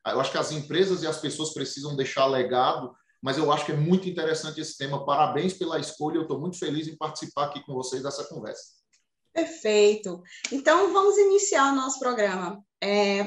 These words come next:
Speaker 2: começar aqui com a primeira pergunta. É, eu gostaria que vocês falassem como que a saúde e a qualidade de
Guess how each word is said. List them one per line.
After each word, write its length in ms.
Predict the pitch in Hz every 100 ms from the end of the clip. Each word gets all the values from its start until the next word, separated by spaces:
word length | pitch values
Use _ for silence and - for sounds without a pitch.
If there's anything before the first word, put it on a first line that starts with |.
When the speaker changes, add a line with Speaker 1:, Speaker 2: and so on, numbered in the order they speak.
| -
Speaker 2:
começar 340 | 269 226 -
aqui 160 | 226 247
com 60 |
a 80 | 240
primeira 260 | 233 220 214
pergunta. 680 | 208 214 247 302 320 311 339 - - _ -
É, 800 | 220 214 214 214 214 208 208 - _ -
eu 60 | 247
gostaria 300 | 330 359 254
que 80 | 254
vocês 280 | 208 185
falassem 640 | - 160 190 190 185 151 143 _ - _
como 300 | - 330 370
que 80 | 370
a 100 | 269
saúde 520 | 269 214 214 254 294
e 20 | 262
a 80 |
qualidade 540 | - 247 247 220 220 214
de 160 | 220